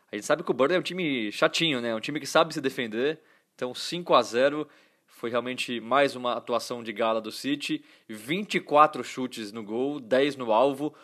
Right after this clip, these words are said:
O City, outro dado legal, que até o Guardiola falou sobre isso na, na, na coletiva: o City tem média de vinte chutes por jogo. É o melhor time da Europa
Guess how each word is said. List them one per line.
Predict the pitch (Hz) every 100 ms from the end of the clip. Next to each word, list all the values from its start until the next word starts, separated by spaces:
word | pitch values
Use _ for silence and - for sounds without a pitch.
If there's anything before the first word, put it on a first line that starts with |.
| - -
O | 139
City, | - 185 202 - 131
outro | 120 151 139
dado | 147 131
legal, | 120 127 139
que | 135
até | 127
o | 147
Guardiola | 156 131 135
falou | 135 127
sobre | - 117 120
isso | 117 -
na, | 113 110 107 104
na, | 104 104 104 101
na | 101
coletiva: | 110 120 110 139 147 147 143 - _
o | 127 123
City | - 165 -
tem | 151 156 143
média | 131 143 151 151
de | 139
vinte | 120 120 165 196 - 185
chutes | - 156 160 151 139
por | - 131
jogo. | 104 123 127 135 135 _ _ _ -
É | 113
o |
melhor | 120 120 131
time | - 139
da | 127 160
Europa | 190 151 135 147 147 143